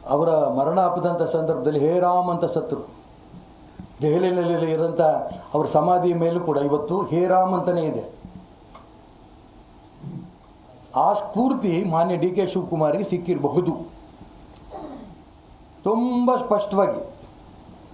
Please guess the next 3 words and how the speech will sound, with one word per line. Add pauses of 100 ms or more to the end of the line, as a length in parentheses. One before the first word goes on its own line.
(2000)
ತ್ರಿವೇಣಿ
ಸಂಗಮಕ್ಕೆ
ಹೋಗಿ